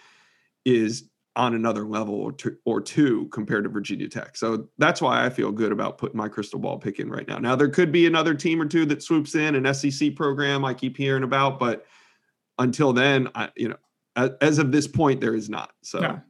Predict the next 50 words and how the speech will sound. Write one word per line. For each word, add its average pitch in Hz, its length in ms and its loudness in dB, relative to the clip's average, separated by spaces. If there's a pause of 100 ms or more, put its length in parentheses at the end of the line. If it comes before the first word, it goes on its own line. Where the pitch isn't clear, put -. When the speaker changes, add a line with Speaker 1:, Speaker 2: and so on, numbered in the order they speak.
(140)
Speaker 2:
He's 156 120 -6
got 160 180 0
one, 175 360 0
one 190 340 0
visit 175 220 4
that 156 120 0
we 160 100 2
know 147 200 2
of 143 160 0
right 143 180 0
now 143 200 0
that 135 100 -2
we're, 139 280 -2 (100)
we're 139 220 -4 (320)
expecting 143 580 -6
him 135 100 0
to 127 80 -6
take, 135 320 -2
and 127 80 -6
I 123 60 -4
think 131 180 -10
that's 123 420 -10
important 131 680 -4
part 135 160 -4
of 120 60 -8
this 120 120 -6
puzzle. 123 320 -6
And 120 100 -4
another 131 300 0
reason 131 300 -4
why 127 200 -4
I'm 123 120 -6
confident 131 380 -6
in 143 60 -8
putting 147 200 -2
the 135 80 -4
crystal 139 260 -6
ball 127 160 -6
pick, 127 200 -10
'cause - 100 -18
there's 143 120 -2
just 151 200 -2
no 156 100 2
one 151 140 0
else 151 220 -2
that's 135 280 -4
jumped 139 320 -2
out 131 300 -4 (180)
yet. - 520 -6
Speaker 1:
Yeah. - 240 -4